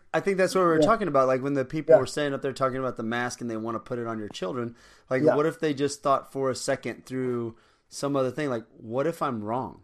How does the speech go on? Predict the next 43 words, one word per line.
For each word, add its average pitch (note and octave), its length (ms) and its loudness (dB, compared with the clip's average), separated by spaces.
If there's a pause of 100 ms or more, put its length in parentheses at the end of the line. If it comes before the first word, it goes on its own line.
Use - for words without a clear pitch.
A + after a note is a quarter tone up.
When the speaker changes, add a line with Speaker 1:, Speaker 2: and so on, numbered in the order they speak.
Speaker 1:
Like, A2 220 -6 (400)
I, C#3+ 120 2
I, F3 200 2
Speaker 2:
Yeah. E3 220 2
Speaker 1:
I, F3 160 2
I'll F3+ 140 2
say G#3+ 220 2
this. E3 280 4
Like, C#3+ 200 2 (280)
I C3+ 200 -2
got F#3 200 2
into, E3+ 560 -2 (120)
somebody F#3 340 -4
posed D3 340 -2
the C3 60 -4
question A#2 380 -2
to A#2+ 100 -8
me A2+ 100 -4
about G#2+ 220 -4
masks G2+ 340 -10
a A2 60 -12
long B2+ 280 -4
time A2+ 260 -8
ago. G#2 260 -12 (540)
And, B2+ 260 2
uh, A#2+ 200 2 (200)
I B2 140 0
had A2+ 180 -4
just E3 300 -2
got C#3 160 2
on A#2 160 -2
Twitter A#2 380 -2
'cause A2+ 140 -8
I A2+ 60 0
was G#2+ 100 -2
trying B2+ 220 -6
to B2 40 -6
promote A#2 360 -4
the A2 100 -4
podcast. A2+ 680 -4
And A2+ 100 -10
I'm A2 100 -6
like, G#2+ 280 -10